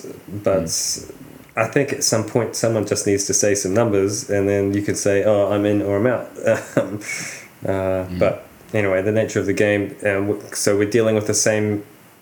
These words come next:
Speaker 1: thing, kind of, where we're trying to sell our house at the same time, which is going very slowly. It's not really working. Like, everyone else is selling the house in about four days,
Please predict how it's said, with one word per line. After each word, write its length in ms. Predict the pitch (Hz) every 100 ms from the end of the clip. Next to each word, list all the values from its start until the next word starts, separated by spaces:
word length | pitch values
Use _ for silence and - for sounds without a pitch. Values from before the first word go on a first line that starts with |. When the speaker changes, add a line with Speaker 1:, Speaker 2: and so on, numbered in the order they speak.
| _ _ -
Speaker 1:
thing, 540 | - - 113 104 92
kind 340 | - - 147 98
of, 200 | 92 -
where 140 | 98
we're 160 | 95 98
trying 200 | 117 98
to 40 |
sell 260 | - 104 98
our 120 | 92
house 540 | - 123 127 - - - - - -
at 80 | -
the 40 | -
same 260 | 110 101
time, 320 | 95 143 143 135
which 180 | 92
is 100 | 95
going 260 | - 95 95
very 260 | 117 113 104
slowly. 720 | - 98 101 98 98 95 - -
It's 200 | - -
not 160 | 107 - - - - - _ _ _ _ -
really 340 | 110 104 101 98
working. 480 | 104 101 101 98
Like, 300 | 95 95 -
everyone 380 | 113 101 98 98
else 200 | 101 101
is 60 | 101
selling 340 | - 92 92 92
the 60 |
house 300 | 87 95 92
in 140 | 92 92
about 240 | 90 92
four 240 | - 104 101
days, 540 | 95 92 104 104